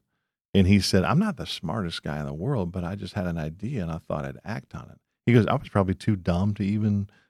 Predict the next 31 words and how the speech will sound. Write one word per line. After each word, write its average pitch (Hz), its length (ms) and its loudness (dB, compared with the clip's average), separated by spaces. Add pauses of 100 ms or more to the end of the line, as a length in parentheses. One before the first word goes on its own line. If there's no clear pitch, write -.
(120)
know 175 220 8
any 104 80 4
better." 65 380 -6 (400)
Ended 113 200 10
up 98 40 6
being 107 120 10
a 104 40 10
multimillionaire. 104 760 6 (280)
I 110 40 2
had 208 100 6
a 202 60 8
guy 151 200 8
next - 440 8
door. 120 180 8
This 127 200 4
is 107 60 2
a 92 60 4
great 80 300 0
one. 76 160 -8 (360)
The 131 60 2
guy 123 120 10
next 90 360 6
door 113 160 8
to 92 80 4
me 80 140 0
where 87 140 4
I 87 40 6
live 90 220 6
now, 85 300 0 (280)
young 113 380 10
guy. - 260 -6